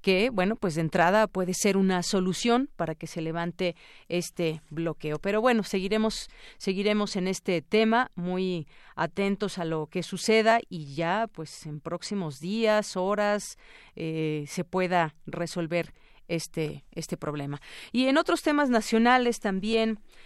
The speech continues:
eh, que queremos compartir con ustedes, bueno, pues ya hablábamos de este tema de Michoacán, del cual se habló por la mañana, eh, ahí en la conferencia del presidente López Obrador. También se habló de, eh, pues de que ya casi esta semana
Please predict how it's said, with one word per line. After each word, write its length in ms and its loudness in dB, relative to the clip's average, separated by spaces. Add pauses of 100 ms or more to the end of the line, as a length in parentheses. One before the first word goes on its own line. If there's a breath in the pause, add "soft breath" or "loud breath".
(140 soft breath)
eh, 200 -8
que 140 -8
queremos 340 -2
compartir 460 0
con 200 0
ustedes, 640 4
bueno, 260 2
pues 160 -6
ya 320 4
hablábamos 760 0
de 340 -6
este 220 -8
tema 260 -2
de 100 -2
Michoacán, 520 -2
del 120 -2
cual 160 -4
se 120 -8
habló 220 -4
por 220 -6
la 80 -4
mañana, 540 0 (360 loud breath)
eh, 220 -4
ahí 220 0
en 100 -2
la 100 -4
conferencia 540 -6
del 120 -4
presidente 520 -6
López 300 -4
Obrador. 440 4 (300 loud breath)
También 240 2
se 140 -2
habló 500 2
de, 720 -2
eh, 460 -4
pues 140 -6
de 160 0 (140)
que 140 -4
ya 160 2
casi 300 0
esta 180 -4
semana 640 2